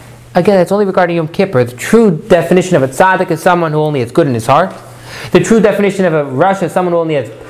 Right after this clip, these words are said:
who is, is, uh, led by the bad in his heart. And the intermediate is,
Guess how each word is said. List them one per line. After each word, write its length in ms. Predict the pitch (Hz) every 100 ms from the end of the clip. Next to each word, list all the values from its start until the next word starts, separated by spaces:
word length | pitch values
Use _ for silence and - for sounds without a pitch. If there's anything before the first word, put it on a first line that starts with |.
| - -
who 160 | 170 160
is, 200 | 113 -
is, 360 | 139 120 - - - - - - - 147
uh, 100 | 127
led 400 | 127 180 185 131
by 140 | 143
the 60 | 123
bad 260 | 127 127
in 60 | 139
his 120 | 143
heart. 260 | 151 190 -
And 140 | 175
the 80 | 185
intermediate 580 | 196 214 240 269 220 190
is, 180 | 160